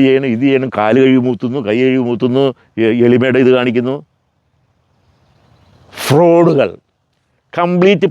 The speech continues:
പക്ക ഫ്രോഡുകൾ. ഇവർ ഫ്രോഡുകളാണ്, അല്ലാതെ വേറെ ഒന്നുമല്ല. കംപ്ലീറ്റ്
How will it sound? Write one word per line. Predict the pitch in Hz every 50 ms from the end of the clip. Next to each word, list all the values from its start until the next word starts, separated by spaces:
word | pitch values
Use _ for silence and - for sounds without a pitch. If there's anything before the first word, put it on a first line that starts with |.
| -
പക്ക | 185 - - _ - 202 190 156
ഫ്രോഡുകൾ. | 190 190 196 180 180 175 151 117 110 135 127
ഇവർ | 147 185 190 - -
ഫ്രോഡുകളാണ്, | - 143 151 160 170 175 175 180 180 180 180 170 175 165
അല്ലാതെ | 165 170 170 160 160
വേറെ | 165 160 170 175
ഒന്നുമല്ല. | 160 165 175 175 165 156 143 113 90 92 _ _ _ _ _ _ _ _ _ _ _ _ _ _ _ _ _ _ _ _ _ _ _ _ _ _ _ _ _ _ _ _ _ _ _ _ _ _ _ _ _ _ _ _ _ _ _ _ _ _ _ _ 120 110 98 92 - -
കംപ്ലീറ്റ് | 139 143 160 160 165 175 165 113 147